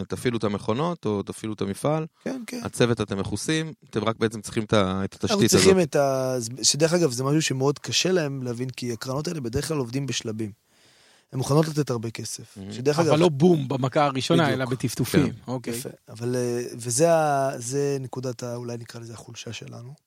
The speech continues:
Speaker 1: כן.
Speaker 2: אה, מצד שני, זה חייב להיות, אה, או הכל או כלום, כי אין, אין באמצע.
Speaker 1: כן.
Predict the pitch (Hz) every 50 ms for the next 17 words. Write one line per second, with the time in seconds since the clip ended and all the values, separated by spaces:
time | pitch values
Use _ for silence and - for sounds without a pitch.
0 | _ - - 98 90 85 - _ _ _ _ _ _ - 120 117 113 - 139 127
1 | - - 170 202 254 254 254 254 240 170 120 113 120 127 120 123 123 120 120 120
2 | 120 117 117 120 120 120 - - - 135 131 131 131 131 135 135 127 127 127 120
3 | - - 123 117 113 113 113 113 113 113 113 110 110 - - - 110 110 - -
4 | 151 139 127 - - 208 208 170 135 - - - - 123 117 110 123 131 135 -
5 | 139 143 143 139 131 139 147 151 139 - - - 110 - _ _ - - 98 90